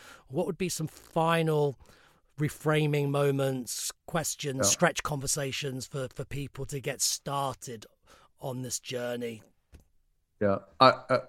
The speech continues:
Speaker 2: I love this question. And I think, I think the opportunity right now for business leaders and for us as individuals and members of communities
Speaker 1: Mm.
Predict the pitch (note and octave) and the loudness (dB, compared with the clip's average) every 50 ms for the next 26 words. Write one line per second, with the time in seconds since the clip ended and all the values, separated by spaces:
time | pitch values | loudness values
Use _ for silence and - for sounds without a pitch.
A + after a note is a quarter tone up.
0 | - - - - - C3+ C3+ - - B2 B2+ C3+ C3+ C3 B2 A#2+ A2 - - - | -8 -2 -2 -2 -2 0 -2 4 8 12 12 12 12 12 10 8 6 6 6 8
1 | B2 G#2+ G#2 - - A2+ G#2+ G#2 G2+ G#2 G#2+ A2 A2 A2 - C3+ B2 A2+ G#2 - | 8 8 8 6 4 4 4 6 6 6 8 8 8 8 8 8 8 8 8 2
2 | - - - - - - - - - - - - - - - - - G#2+ - - | -6 -18 -20 -20 -20 -20 -20 -20 -20 -20 -20 -20 -20 -20 -18 -8 -6 -6 0 4
3 | G#3+ A3 G3+ - D#3 C#3 C3 C#3 D3+ D3 C3+ A#2+ - - - C3 A#2+ A#2 A2+ A2+ | 4 4 4 6 8 10 10 10 10 8 4 2 2 2 4 4 6 6 6 6
4 | A2 G2+ G2 G2 G2 G2 G2 F#2+ F#2+ F#2 F#2 F2+ F2+ F2 F2+ F#2 - - - - | 4 6 6 6 6 6 4 2 2 4 4 4 4 4 2 2 0 -4 -12 -20
5 | _ - _ _ _ _ _ - - - G#2+ F2+ F#2+ A2+ A2 G#2+ - A2+ G2+ - | _ -20 _ _ _ _ _ -12 -2 -2 0 2 4 4 4 6 4 2 2 2
6 | - A2 G2+ G2 F#2 F#2+ F#2+ - - C3 C#3 D3+ C#3+ - A#2+ A2 G#2+ - A#2 G#2 | 2 4 6 6 8 6 6 8 10 10 10 10 10 10 12 12 12 10 6 2
7 | G#2+ G#2+ G2+ F#2+ F#2 G2 F#2 F2+ F#2+ F#2+ E2+ E2 E2+ E2 - F#2 F#2 F#2 F2+ F2 | 4 4 4 6 8 8 8 8 6 2 4 2 2 0 2 2 4 4 4 4
8 | F2 E2+ E2 F#2 E2+ - - - F#2+ F2+ F2+ F2+ F2+ F2 E2+ E2+ F2 - - B2 | 2 0 -2 -6 -6 -6 -6 -4 -2 0 2 4 2 2 2 0 -2 -2 -4 -6
9 | A2+ G#2+ G#2+ G#2+ A2+ A2+ A2 | -10 -10 -10 -10 -12 -12 -14